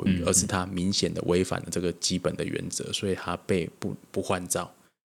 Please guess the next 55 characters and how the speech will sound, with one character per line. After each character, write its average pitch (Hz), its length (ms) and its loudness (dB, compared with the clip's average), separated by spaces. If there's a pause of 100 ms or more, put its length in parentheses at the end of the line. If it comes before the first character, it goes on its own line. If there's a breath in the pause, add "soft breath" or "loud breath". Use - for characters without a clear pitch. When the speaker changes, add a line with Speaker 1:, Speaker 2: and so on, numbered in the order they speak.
(200)
Speaker 1:
他 147 100 4
也 147 60 6
没 120 120 8
有 117 60 6
被 107 140 6
封 95 240 0
台， - 220 -8
他 95 80 2
现 95 160 2
在 82 60 2
在 85 180 4
YouTube 92 400 0
上 92 140 0
面 87 160 0
播 87 180 -2
得 95 80 -8
很 - 140 -14
开 - 160 -14
心。 - 120 4
Speaker 2:
而 131 40 10
且 104 260 10
好 92 100 4
像 98 460 4
我， 117 160 8
我， 123 200 10
我， 123 100 8 (160)
我 120 80 6
没 127 80 10
有 127 80 8
看 120 180 4
啦， 92 100 0
但 113 140 8
听 117 140 6
人 98 40 6
家 104 140 8
说 101 180 4
就 95 120 4
是 95 160 4
会 90 240 6 (100)
Speaker 1:
<laughs> - 80 4
越 120 160 6
来 135 60 12
Speaker 2:
越 147 80 12
来 127 100 10
越， 131 380 10
越 160 100 12
来 135 60 12
越 131 160 8
强 110 260 4
啊， 92 180 -2
就 - 120 8
是 135 100 8
他 139 100 10
们 156 120 10
也 101 60 10